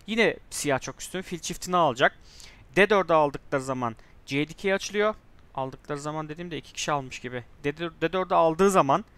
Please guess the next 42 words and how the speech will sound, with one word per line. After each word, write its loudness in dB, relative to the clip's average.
ya -12
iki -10
taş -2
alıyor 0
ya 4
aldıkları -2
zaman -2
dedim. -8
İkisinden -8
birisi, -4
e, -2
alacakmış 0
gibi -16
düşündüm -8
ama 0
at -2
alamıyor 2
zaten. -4
Fille 0
aldığı 4
zaman -2
C -2
ile 0
alıyorum 0
ve 2
C 2
dikey 0
açılıyor. -2
C -2
ikiye 0
baskı 2
yapıyorum. -4
O 4
yüzden 0
B 6
yedi 4
alınamıyor. 2
Kale 6
A 8
E 4
bir -6
oynadı. 2